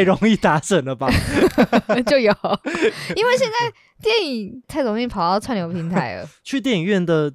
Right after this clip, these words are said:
Speaker 1: 必要性越来越低了。
Speaker 2: 对，你可能觉得虽然想看，但没有想一定要花钱，
Speaker 1: 对。
Speaker 2: 其实等一阵子它自己就会下来了。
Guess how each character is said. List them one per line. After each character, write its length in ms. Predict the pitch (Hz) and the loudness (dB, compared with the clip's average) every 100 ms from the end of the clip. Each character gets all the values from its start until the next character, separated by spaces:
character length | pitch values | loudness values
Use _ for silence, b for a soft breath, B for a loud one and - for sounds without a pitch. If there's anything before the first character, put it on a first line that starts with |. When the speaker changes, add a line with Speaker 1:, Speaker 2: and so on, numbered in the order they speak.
| - | -4
Speaker 1:
必 160 | 214 | -2
要 180 | 190 175 | 2 0
性 200 | 156 160 | -2 -4
越 100 | 160 | -4
来 60 | 143 | -4
越 120 | 135 | -4
低 280 | - 117 117 | -8 -14 -14
了。 80 | - _ | -16 _
Speaker 2:
对， 160 | 185 180 | -4 -2
你 100 | 285 | 0
可 100 | 311 | 0
能 160 | 220 | 0
觉 140 | 208 202 | -2 0
得 340 | 208 196 - | 2 0 -2
虽 160 | - 285 | -4 0
然 120 | 240 | 0
想 220 | 233 170 | 0 -4
看， 180 | 175 220 | -2 -2
但 240 | 202 208 180 _ - | -2 -4 -6 _ -6
没 120 | 208 | -2
有 160 | 208 | 0
想 300 | 196 185 143 - | -2 -4 -6 -10
一 160 | 165 185 | -10 -4
定 80 | |
要 160 | 202 196 | -2 -2
花 200 | 190 175 | -2 -2
钱， 240 | - 143 | -4 -8
Speaker 1:
对。 160 | 127 120 | -10 -12
Speaker 2:
其 120 | - 196 | -10 -6
实 80 | 202 | -6
等 120 | 175 | -2
一 140 | 180 | -2
阵 140 | 202 220 | 0 -2
子 80 | 185 | -2
它 120 | 185 | -4
自 140 | 185 | -4
己 80 | 170 | -8
就 80 | 151 | -6
会 80 | 156 | -8
下 220 | - 123 | -6 -6
来 260 | 98 - | -6 -8
了。 100 | - | -12